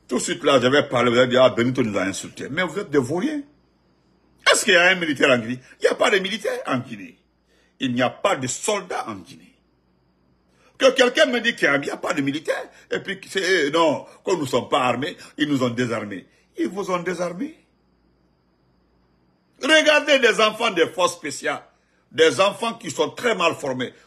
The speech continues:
Vous avez vu les déserteurs, les enfants sont en train de fuir au camp d'entraînement de, de Kalea. Mais ils vous ont pas dit la vérité. Vous avez appris quand même que les enfants ont tiré. Ils se sont battus là-bas, hein.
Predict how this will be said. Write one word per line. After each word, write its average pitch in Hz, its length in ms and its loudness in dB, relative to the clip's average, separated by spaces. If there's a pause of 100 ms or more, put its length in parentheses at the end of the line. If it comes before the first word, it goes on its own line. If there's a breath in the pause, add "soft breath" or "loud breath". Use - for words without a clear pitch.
(120)
Vous 147 100 -6
avez 185 220 2
vu 220 60 0
les 170 120 4
déserteurs, 143 500 2
les 123 140 -4
enfants 160 240 -2
sont 139 120 -4
en 131 100 -4
train 156 100 -12
de 127 140 -6
fuir 175 320 -6
au 123 60 -4
camp 156 200 -2
d'entraînement 127 400 -4
de, 110 240 -8 (200 soft breath)
de 113 100 -6
Kalea. 101 440 -8 (360 soft breath)
Mais 127 260 0
ils 147 140 2
vous 147 220 -2
ont 143 100 -2
pas 180 180 -2
dit 139 120 -10
la 127 140 2
vérité. 127 580 -8 (800)
Vous 135 200 0
avez 147 200 6
appris 165 360 2
quand 147 140 4
même 147 200 0
que 127 100 0
les 107 180 -2
enfants 135 320 0
ont 117 160 -4
tiré. 240 400 -2 (420 loud breath)
Ils 143 80 -4
se 139 100 -4
sont 139 160 2
battus 156 320 2
là-bas, 170 220 4
hein. - 180 -2